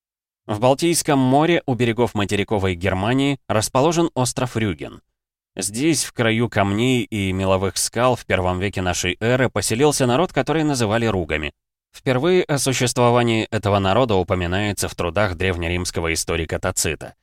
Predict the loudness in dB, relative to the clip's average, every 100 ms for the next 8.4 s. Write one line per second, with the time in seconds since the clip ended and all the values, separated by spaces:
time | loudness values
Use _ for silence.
0 | _ _ _ -8 -2 0 0 0 0 0
1 | 0 0 0 0 -2 -2 -2 -2 -2 -2
2 | -2 -2 -2 -2 0 0 0 0 0 0
3 | 0 0 0 0 -2 -2 -2 -4 -2 -2
4 | -2 -6 _ _ -6 -2 0 0 -2 -2
5 | 2 2 2 2 2 0 0 0 2 0
6 | 0 0 0 0 0 0 0 -2 -2 -2
7 | -2 -2 -4 -4 -4 -4 -4 -6 -6 -4
8 | -2 -2 -4 -14